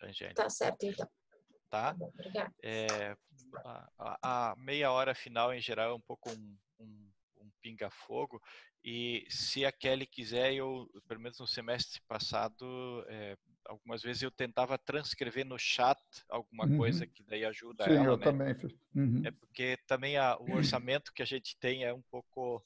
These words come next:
Speaker 1: apertadinho.
Speaker 3: É.
Speaker 1: Daí isso dá pra combinar com ela ainda. Pra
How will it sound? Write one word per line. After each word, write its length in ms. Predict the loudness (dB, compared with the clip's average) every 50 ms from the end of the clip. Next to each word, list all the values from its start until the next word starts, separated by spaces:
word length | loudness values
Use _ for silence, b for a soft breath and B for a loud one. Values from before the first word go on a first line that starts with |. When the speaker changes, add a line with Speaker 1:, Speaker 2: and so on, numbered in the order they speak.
| _ _ -16
Speaker 1:
apertadinho. 840 | -12 -8 -6 -6 -6 -4 -2 -2 -2 -2 -4 -6 -6 -8 -10 -12 -14 -16 _ _ _ _ _ b b b b -4 2 6
Speaker 3:
É. 60 | 8
Speaker 1:
Daí 200 | 8 8 8 6
isso 160 | 2 -2 -2
dá 100 | 0 0
pra 140 | 0 0 -2 -6
combinar 420 | -6 -8 -10 -8 -4 -4 -4 -4
com 220 | -4 -6 -6 -2
ela 240 | 0 0 0 -2 -6
ainda. 280 | -10 -12 -16 -20 -20 -20 _
Pra 140 | -20 -20 -20